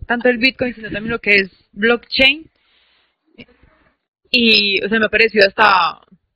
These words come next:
a ver, ¿cómo lo pongo en la palabra? Como hasta romántico, o sea, bonito lo,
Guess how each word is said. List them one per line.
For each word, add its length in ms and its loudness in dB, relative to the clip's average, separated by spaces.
a 100 -8
ver, 180 2
¿cómo 180 -12
lo 80 -6
pongo 180 -14
en 80 -10
la 80 -6
palabra? 600 -2
Como 120 -4
hasta 140 -4
romántico, 640 -2
o 100 0
sea, 220 4
bonito 480 -6
lo, 140 0